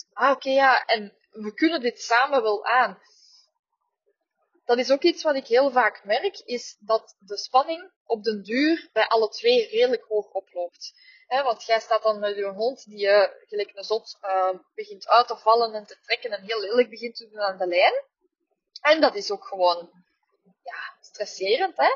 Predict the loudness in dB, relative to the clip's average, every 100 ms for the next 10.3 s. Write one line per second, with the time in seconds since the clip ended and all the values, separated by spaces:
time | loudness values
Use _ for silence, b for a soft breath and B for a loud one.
0 | -2 b b b _ _ _ _ _ _
1 | _ _ _ _ _ _ 2 4 4 4
2 | 4 6 2 2 4 4 2 -10 -12 -8
3 | -10 0 0 2 -2 -4 -2 -4 0 0
4 | 2 -2 -4 -12 -10 B B B B _
5 | _ -4 -4 -4 -8 -8 -10 _ b b
6 | b b 0 0 2 4 4 4 -4 -10
7 | -10 -6 -4 -4 -6 -16 -10 2 2 2
8 | -10 -6 0 2 2 -2 -4 -4 0 0
9 | -2 -6 -10 -12 _ B B B B 0
10 | 4 4